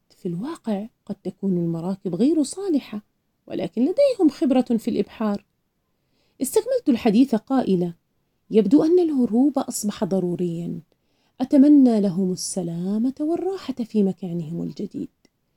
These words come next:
فأجاب الجد وهو يقترب من النافذة ليطل على الثلج الذائب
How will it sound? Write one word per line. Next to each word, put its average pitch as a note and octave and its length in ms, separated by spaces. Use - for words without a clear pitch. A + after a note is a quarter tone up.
فأجاب A#3+ 380
الجد F#3+ 460
وهو G3+ 280
يقترب C#4 480
من F#3+ 240
النافذة F#3 600
ليطل C#4+ 520
على D#3+ 200
الثلج F3 440
الذائب F3+ 560